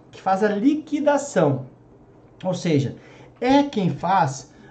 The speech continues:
ah, ah, a liquidação por parte do emissor. Então,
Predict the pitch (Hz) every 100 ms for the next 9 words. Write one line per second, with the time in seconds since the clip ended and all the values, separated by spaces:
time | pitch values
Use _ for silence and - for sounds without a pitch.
0 | - 170 175 170 175 170 160 160 156 156
1 | 151 151 143 135 135 - - 165 170 196
2 | 220 - - 185 190 - 208 - 185 196
3 | - 185 202 208 220 - 190 151 143 139
4 | 202 214